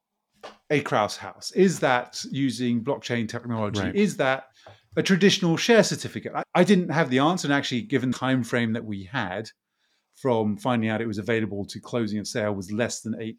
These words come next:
Speaker 1: roughly eight weeks in total.
Speaker 2: Wow.
Speaker 1: There wasn't the time to define exactly what it was, but we were steadfast in that the fans should have that option. They may decide they don't want it, but w-, they should have the option.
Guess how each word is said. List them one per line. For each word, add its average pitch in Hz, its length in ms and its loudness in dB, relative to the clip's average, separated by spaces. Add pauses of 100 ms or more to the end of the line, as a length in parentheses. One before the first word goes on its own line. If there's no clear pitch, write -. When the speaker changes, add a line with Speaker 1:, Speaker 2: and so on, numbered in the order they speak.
Speaker 1:
roughly 117 500 -2
eight 107 140 -8
weeks 117 300 -4
in 101 60 -8
total. 117 340 -4
Speaker 2:
Wow. 90 180 -6
Speaker 1:
There 139 100 0
wasn't 143 300 2
the 123 80 -2
time 123 460 0
to 107 80 -8
define 120 420 -2
exactly 113 400 -2
what 107 140 -4
it 117 80 -8
was, 123 580 -2 (540)
but 143 260 6 (320)
we 147 260 2
were 139 120 4
steadfast - 580 2
in 123 80 0
that 113 300 -4 (680)
the 131 120 -8
fans 165 420 0
should 139 160 -4
have 139 300 -2
that 123 160 2
option. 113 280 -2
They 190 140 4
may 180 160 4
decide 135 340 0
they 123 100 0
don't 120 200 -2
want 127 240 0
it, 101 220 -8
but 165 180 -4
w-, 160 240 -4
they 147 160 4
should 131 160 0
have 117 300 -2
the 113 100 -2
option. - 400 -8